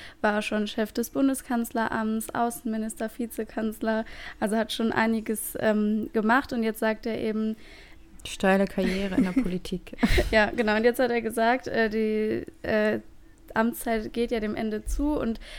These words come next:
Speaker 1: er wird auf jeden Fall für eine zweite Amtszeit bereitstehen. So viel dazu. Meine Frage wäre jetzt im Anschluss daran an Sie, Herr Korte, ähm, ob das jetzt auch einen Einfluss auf den aktuellen Wahlkampf hat, der ja gerade erstmal noch zur Bundestagswahl läuft.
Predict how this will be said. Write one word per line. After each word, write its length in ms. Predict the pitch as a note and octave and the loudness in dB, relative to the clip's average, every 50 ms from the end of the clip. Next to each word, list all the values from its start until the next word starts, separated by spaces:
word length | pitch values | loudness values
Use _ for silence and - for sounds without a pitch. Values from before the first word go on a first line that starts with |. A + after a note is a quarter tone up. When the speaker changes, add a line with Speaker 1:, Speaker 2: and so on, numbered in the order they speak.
| - - - | -10 -4 -2
Speaker 1:
er 100 | A3+ G#3 | 0 2
wird 160 | G#3+ A3 A3+ | 2 2 2
auf 160 | A3 G3 - | 2 0 0
jeden 160 | A3+ G#3+ A3 | 0 0 0
Fall 300 | G#3+ - - A3 G#3+ G#3+ | -2 -2 0 2 2 2
für 100 | G#3 - | 2 0
eine 160 | G#3+ G#3 G#3 G#3 | -2 -2 -2 -4
zweite 300 | - - A3 G#3+ A3 A3+ | -4 -4 -2 -2 -2 -2
Amtszeit 480 | G#3+ G#3 G#3 - - A3 G#3+ G#3+ - - - - - - - - - | -4 -4 -6 -6 -6 -6 -6 -6 -10 -20 -20 -20 -20 -20 -16 -8 -6
bereitstehen. 880 | - G3+ G#3 G3 G3 F#3+ G3 - - - - - - - - - - - - - - - - - - - - - - - - - - - - A#3+ | -4 -2 0 0 0 0 -2 -4 -8 -12 -8 -6 -6 -4 -4 -4 -6 -6 -10 -12 -20 -20 -20 -20 -20 -20 -20 -20 -20 -20 -20 -20 -16 -8 -6 -4
So 160 | A#3+ A#3 A3 | -2 -2 -2
viel 240 | G#3+ - A#3 A3+ G#3+ | -2 -2 -2 -2 -2
dazu. 480 | G#3+ G#3 G3+ G3+ G#3 G#3 - - G3+ | -2 -2 -2 -2 -2 -2 -4 -6 -2
Meine 280 | G3 G#3+ G#3+ A3 A3+ A3+ | 0 2 2 2 2 0
Frage 380 | - - A#3+ A#3 C#4 C#4+ C#4 G#3 | -2 0 0 2 2 2 0 -2
wäre 160 | G#3 G3+ G#3 | -2 -2 -2
jetzt 180 | G3+ G3+ - | -4 -4 -4
im 100 | A#3 G#3 | -4 -4
Anschluss 360 | A3+ G#3 G#3 G#3 - - G#3+ - | -2 -2 -2 -2 -2 -4 -4 0
daran 300 | - G#3+ G3+ G#3+ G#3 G#3+ | 0 0 0 2 0 0
an 160 | A3+ G#3+ G3+ | 0 -2 -2
Sie, 140 | A3 G#3+ G#3+ | -2 -2 -2
Herr 160 | A3+ G#3+ G#3+ | -2 -2 -4
Korte, 500 | - - A3+ G#3+ G#3+ G#3+ - A#3 B3+ C4+ - - - - - - - - - - | -4 -2 -2 -2 -2 -2 -2 -2 -2 -2 -4 -8 -18 -18 -16 -16 -18 -8 0 2
ähm, 380 | A#3 A3+ G#3+ A3 A3 A3 A3 - - | 4 4 4 4 2 0 -2 -2 0
ob 220 | - A#3 A3+ - | 0 0 0 2
das 260 | - C4+ C4+ C4+ - - | -2 -2 -2 -2 -2 -2
jetzt 240 | B3 A3+ A3 - | -2 -2 -2 -2
auch 180 | - A3+ A3+ A3 | 0 0 0 0
einen 140 | A#3+ A3+ - - | 0 -4 -2 -2
Einfluss 420 | A3 A3 A#3 B3+ - C4+ C4 - | -2 -2 -2 -2 -2 -4 -4 -2
auf 160 | - A#3+ A3 - | -2 -4 -4 -2
den 240 | - A3 G#3+ - | -4 -4 -4 -2
aktuellen 640 | - A3 A3 - - A3 - - C#4 D#4 D#4 A#3+ G3 | -4 -4 -6 -6 -6 -6 -2 -2 0 2 2 2 0
Wahlkampf 480 | G#3+ A3 A3+ G3+ - - G#3 G#3 - | 0 -2 -2 -4 -4 -6 -6 -6 -4
hat, 140 | - A3 - | -4 -4 -2
der 80 | A#3 A3 | 0 0
ja 100 | G#3+ G#3 | 0 0
gerade 280 | G#3 G#3+ G#3+ G#3 G#3+ | 0 -2 -2 -2 0
erstmal 340 | G#3+ A#3+ G#3 G#3+ - G#3+ G#3 | -2 -2 -2 -2 -4 -4 -4
noch 100 | G#3 G#3+ | -4 -6
zur 160 | - - G3+ | -6 -6 -2
Bundestagswahl 960 | G3 B3 D4 E4 D#4+ D#4+ - - - - G#3 G3 - - - G3+ G3 G3 G3 G3 | 0 2 2 2 0 -2 -8 -10 -10 -8 -8 -10 -10 -10 -8 -6 -4 -2 -2 0
läuft. 640 | G3 G3 G3 F#3+ G3 G3 G3 - - - - - | 0 0 0 0 -2 -2 -4 -6 -10 -16 -20 -20